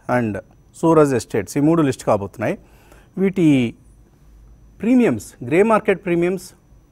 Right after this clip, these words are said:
టపటపా పడిపోయాయి. చూద్దాం లిస్టింగ్ ఏ విధంగా జరుగుతుంది. ఎందుకంటే జీఎంపీ ఈ హాలిడేస్ ఇవన్నీ వచ్చేసరికి కొంత సబ్డ్యూడ్‌గా ఉండుండొచ్చు.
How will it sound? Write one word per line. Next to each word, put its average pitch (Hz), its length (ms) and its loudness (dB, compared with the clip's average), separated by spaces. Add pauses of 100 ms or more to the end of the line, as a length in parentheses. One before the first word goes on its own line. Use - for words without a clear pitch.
(440)
టపటపా 143 320 -4
పడిపోయాయి. 110 480 -8 (680)
చూద్దాం 160 240 0 (140)
లిస్టింగ్ 165 300 -4
ఏ 156 40 2
విధంగా 147 240 -2
జరుగుతుంది. 123 260 -6
ఎందుకంటే 139 420 -8 (160)
జీఎంపీ 143 540 -4 (380)
ఈ 151 60 0
హాలిడేస్ 143 500 0
ఇవన్నీ 135 320 -2
వచ్చేసరికి 127 460 -8
కొంత 120 300 -6
సబ్డ్యూడ్‌గా 123 420 -4
ఉండుండొచ్చు. 113 500 -6